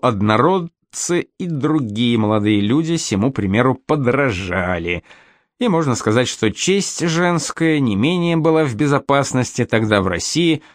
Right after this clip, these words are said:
как от турков во взятом городе. Естественно, во Франции никто Щербатова не читал, и можно было безнаказанно воспользоваться фрагментом его текста,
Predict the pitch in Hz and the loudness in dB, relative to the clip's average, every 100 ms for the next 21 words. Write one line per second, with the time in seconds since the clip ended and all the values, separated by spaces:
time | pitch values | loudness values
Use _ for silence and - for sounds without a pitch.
0 | _ - 131 - - 120 - _ - 160 | _ -2 -2 -2 -2 -2 -2 _ 2 2
1 | 147 - 151 - - 139 123 87 95 101 | 2 0 -2 -2 0 2 2 0 -2 -2
2 | 104 104 - _ 98 85 90 76 67 64 | 0 -4 -6 _ -8 -4 -4 -4 -10 -18
3 | _ _ _ _ _ _ _ _ - 135 | _ _ _ _ _ _ _ _ -2 0
4 | 196 - 254 - - 233 196 139 - 202 | 0 0 -2 -4 -2 0 2 0 0 0
5 | 220 - 185 175 123 107 - 208 - 123 | 0 -2 0 2 0 -2 -2 -2 0 -2
6 | 107 107 160 160 143 143 139 - - 202 | 0 0 0 2 0 2 0 -4 -2 0
7 | 151 90 - 101 120 151 143 131 135 127 | 0 -2 -6 -2 0 2 2 2 2 2
8 | 107 120 113 110 - 208 185 185 151 135 | 0 0 0 0 -2 -2 0 0 0 -2
9 | - 170 151 143 139 135 123 - 117 117 | -2 -2 0 0 0 -2 -2 0 2 2
10 | 117 107 95 101 98 90 - 196 - 180 | 2 0 -2 -2 -2 -2 -2 -4 -2 -2